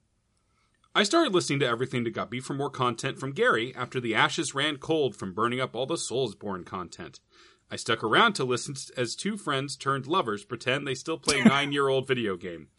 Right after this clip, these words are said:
Speaker 1: Come for the game facts. Stay for the game fiction. Five stars. Four stars. Three stars. Two stars. One star. It's great. Have all the
Speaker 2: Yes.
Speaker 1: stars."
Speaker 2: That's a good review.
Speaker 1: It's a good review.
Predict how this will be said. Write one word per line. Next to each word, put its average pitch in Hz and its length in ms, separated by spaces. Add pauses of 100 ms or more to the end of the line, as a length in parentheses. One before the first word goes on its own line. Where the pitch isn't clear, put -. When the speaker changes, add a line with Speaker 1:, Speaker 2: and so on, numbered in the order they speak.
(760)
Speaker 1:
Come 196 220
for 208 100
the 208 120
game 190 240
facts. 120 480
Stay 135 260
for 147 160
the 151 100
game 151 300
fiction. 123 580 (200)
Five 139 260
stars. 101 520 (100)
Four 254 260
stars. 107 580 (140)
Three 143 240
stars. 104 600
Two 196 200
stars. 113 540
One 185 240
star. - 520
It's - 140
great. 311 360 (320)
Have 311 180
all 294 140
the - 80
Speaker 2:
Yes. 240 80
Speaker 1:
stars." 120 840 (720)
Speaker 2:
That's - 160
a 151 40
good 139 140
review. 127 380 (280)
Speaker 1:
It's 339 140
a 339 40
good 349 140
review. 349 400